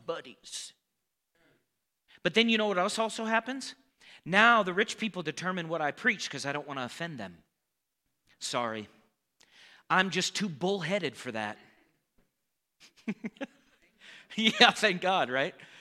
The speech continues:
I am just, I just, I have it in me that truth is truth. You can ask my mom. She call-, she says this to me. She says this, she said this so many times.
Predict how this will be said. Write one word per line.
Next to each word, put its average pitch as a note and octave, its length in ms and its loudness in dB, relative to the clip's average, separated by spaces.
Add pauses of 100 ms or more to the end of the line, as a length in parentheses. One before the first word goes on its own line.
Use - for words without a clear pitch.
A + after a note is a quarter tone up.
(180)
I F3+ 180 8
am G3+ 160 4
just, G3 340 2
I F#3+ 200 6
just, G#3+ 280 0 (300)
I F3+ 100 2
have F#3+ 300 2
it F3+ 80 2
in G#3+ 300 0
me A#3 440 -4 (580)
that - 200 0
truth A3 420 2
is G3 160 0
truth. A3+ 420 -4
You G#3+ 140 -4
can G#3 140 0
ask F3+ 200 -2
my E3+ 120 -2
mom. F#3 200 -4
She - 140 -6
call-, F3+ 280 -6
she - 180 -6
says E3+ 240 -4
this D3 140 -8
to D#3+ 80 -12
me. C#3 140 -8 (240)
She - 140 -6
says D#3+ 260 -2
this, - 280 -2
she - 160 -6
said A#2 220 -4
this A2 100 -8
so B2+ 140 -6
many A2+ 140 -12
times. G2 280 -14